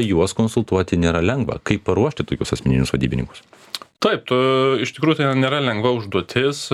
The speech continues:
Speaker 2: bet turim tikrai šaunią komandą, daugiau negu keturiasdešimties žmonių visoje Lietuvoje išsibarsčiusią, dirbančią parduotuvėse,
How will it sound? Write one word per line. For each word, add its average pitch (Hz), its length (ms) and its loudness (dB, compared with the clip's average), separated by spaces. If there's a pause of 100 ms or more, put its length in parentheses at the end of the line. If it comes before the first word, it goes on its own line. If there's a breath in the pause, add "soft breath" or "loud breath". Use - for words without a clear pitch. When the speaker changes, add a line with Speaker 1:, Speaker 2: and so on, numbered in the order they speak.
Speaker 2:
bet 113 320 -6
turim 120 320 0
tikrai 123 240 -2
šaunią 120 260 0
komandą, 110 460 -2
daugiau 107 240 2
negu 104 160 0
keturiasdešimties 101 720 0
žmonių 104 300 0
visoje 143 260 -2
Lietuvoje 139 640 -2
išsibarsčiusią, 127 880 -2
dirbančią 123 420 -4
parduotuvėse, 120 800 -2